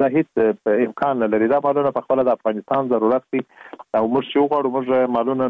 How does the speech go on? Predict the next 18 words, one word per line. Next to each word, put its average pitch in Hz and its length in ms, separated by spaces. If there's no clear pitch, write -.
نورو 131 260
ځایو 123 240
ته 123 60
چې 120 160
موږ 127 160
رسو، 131 300
هغه 123 160
مالونه 123 260
چې 117 100
د - 80
خارج 120 280
ته 117 100
ځي 120 140
افغانستان 120 480
ته، 127 40
هغه 127 180
خپله 135 280
یو 120 40